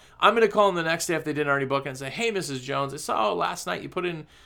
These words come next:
uh, all your information, looked at getting a bid. I just wanna call you to see if you had any questions on any of it." "Oh, no, no, I just wanna go ahead and book that." That's most of them, right? But if there is questions, then I call them, I have them, I have their information again, just like the bids in the first place, I have more information I can call.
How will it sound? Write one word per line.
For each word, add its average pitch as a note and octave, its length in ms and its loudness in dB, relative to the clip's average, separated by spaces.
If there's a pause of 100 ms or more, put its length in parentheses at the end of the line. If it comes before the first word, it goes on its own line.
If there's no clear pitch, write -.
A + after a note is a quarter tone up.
(120)
uh, - 140 -6
all F#3 120 2
your F3+ 120 4
information, E3+ 560 -4
looked D#3+ 180 -2
at D#3+ 60 -16
getting D#3 180 -4
a C#3+ 40 -4
bid. - 200 -4
I C4 80 -4
just - 180 -6
wanna G#3 160 -2
call G3+ 220 0
you F#3+ 80 4
to F#3 80 2
see G3 140 -2
if G3 80 -2
you G3 80 0
had G#3 100 -2
any G#3 80 -8
questions A3+ 420 -8
on C3 140 -6
any A2+ 120 -12
of - 80 -14
it." - 200 -18
"Oh, D4+ 280 0
no, C4 260 -4
no, A3+ 260 0
I A3 220 0
just - 200 -8
wanna G#3 200 -4
go G3+ 80 -2
ahead G3+ 160 0
and F3+ 60 -8
book E3 200 -4
that." D#3+ 300 -4 (340)
That's C#3+ 320 -8 (460)
most D3+ 380 -2
of - 100 -10
them, - 220 -14 (340)
right? D3 360 0 (120)
But C4 100 2
if C#4+ 60 -4
there C4 140 0
is B3 100 -2
questions, G3+ 460 -4
then F#3 140 0
I F3 80 0
call D#3+ 320 0
them, D#3 180 -4
I D3 80 -4
have C3 300 -4
them, B2+ 260 -8
I C#3 60 -10
have G#3+ 380 -2
their G#3+ 140 2
information D3 560 -6
again, C3+ 460 -6
just E3+ 280 -8
like F#3 200 -2
the F3 60 -4
bids D3 240 -4
in C#3 80 -6
the C3+ 60 -4
first A#3+ 340 0
place, D3+ 240 -4
I D3 80 -2
have D3 120 -4
more D#3 220 -4
information C#3 460 -6
I C3 80 -4
can C3+ 160 -14
call. - 420 -4